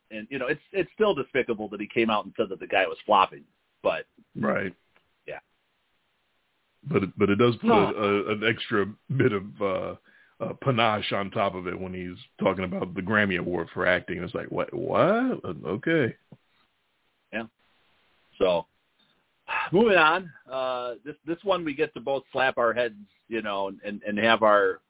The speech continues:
Speaker 1: our V eight moment and wonder how, how we never actually enshrined this player into the Hall of Infamy. And, and, and, and admittedly, a great player, a, a very good player, uh, uh, multiple-time Pro Bowler, not,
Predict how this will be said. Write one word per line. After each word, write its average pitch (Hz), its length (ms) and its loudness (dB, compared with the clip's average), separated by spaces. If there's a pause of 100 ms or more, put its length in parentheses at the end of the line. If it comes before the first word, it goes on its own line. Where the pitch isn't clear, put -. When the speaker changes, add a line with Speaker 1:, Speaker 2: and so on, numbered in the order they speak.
(160)
Speaker 1:
our 104 100 0
V 107 260 0
eight 101 160 -2
moment 92 300 -6
and 95 80 -8
wonder 95 240 4
how, 104 260 6 (260)
how 156 200 4
we 147 140 -4
never 120 500 -10 (540)
actually 123 800 -8
enshrined 107 800 -4
this 107 120 -10 (120)
player 110 380 6
into 110 180 0
the 98 120 2
Hall 104 240 2
of 101 100 -10
Infamy. 104 400 -6
And, 135 180 2
and, 127 220 -2
and, 123 200 2
and 127 100 0
admittedly, 127 520 0
a 110 40 -2
great 127 260 0
player, 156 260 -2 (220)
a, 104 40 -4
a 101 160 -6
very 120 280 -2
good 135 200 -6
player, 139 400 0 (840)
uh, 98 40 -4
uh, 90 420 -2 (120)
multiple-time 127 760 2
Pro 127 220 0
Bowler, 135 400 -2
not, 113 220 -4